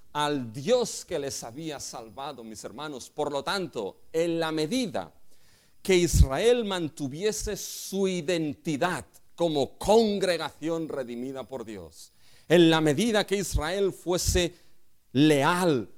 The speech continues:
fiel, dedicado a su Dios, obedeciendo esa palabra del pacto, Israel sería ese reino de sacerdotes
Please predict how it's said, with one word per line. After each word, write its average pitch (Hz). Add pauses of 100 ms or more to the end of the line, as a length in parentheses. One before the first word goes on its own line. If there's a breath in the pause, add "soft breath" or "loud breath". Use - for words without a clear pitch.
(120)
fiel, 143 (180)
dedicado 156
a 180
su -
Dios, 160
obedeciendo 170
esa 160
palabra 165
del 127
pacto, 170
Israel 139
sería 147
ese 113
reino 170
de 156
sacerdotes 113